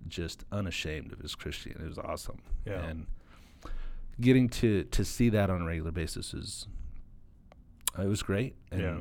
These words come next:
Speaker 1: and from a young age knowing, like, "Hey, this Jesus guy,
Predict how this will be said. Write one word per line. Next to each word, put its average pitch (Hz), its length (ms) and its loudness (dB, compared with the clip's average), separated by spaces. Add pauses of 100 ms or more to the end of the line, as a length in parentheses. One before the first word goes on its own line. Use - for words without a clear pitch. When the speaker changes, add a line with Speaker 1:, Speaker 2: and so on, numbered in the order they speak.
Speaker 1:
and 87 180 -2
from 90 200 0
a - 20 2
young 90 280 2
age 82 240 0
knowing, 85 360 -2
like, 78 220 -6
"Hey, 90 380 -2 (260)
this 95 200 -4
Jesus 92 420 -2
guy, 107 320 0